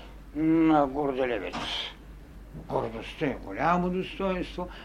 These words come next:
И аз до сега, аз до сега само един французен, който беше дошъл на гости в България, съм чул да говори ясно различено между горделивост и гордост.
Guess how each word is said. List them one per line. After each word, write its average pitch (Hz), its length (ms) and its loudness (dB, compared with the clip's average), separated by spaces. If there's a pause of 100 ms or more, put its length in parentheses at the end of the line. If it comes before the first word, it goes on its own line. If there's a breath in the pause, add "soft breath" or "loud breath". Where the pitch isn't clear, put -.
(140 loud breath)
И 170 80 2
аз 214 340 10
до 185 140 6
сега, 196 500 12 (760 soft breath)
аз 226 300 10
до 190 160 4
сега 202 340 8
само 269 400 8
един 233 360 8
французен, 220 720 4
който 214 360 10
беше 190 340 12
дошъл 190 560 8 (200 loud breath)
на 180 100 6
гости 185 420 4
в 170 60 0
България, 180 600 8 (180 loud breath)
съм 175 300 0
чул 240 380 4 (240 loud breath)
да 180 140 10
говори 190 680 10 (100)
ясно 262 800 10
различено 196 960 6 (180 loud breath)
между 196 520 4
горделивост 214 840 6
и 269 100 4
гордост. 202 680 10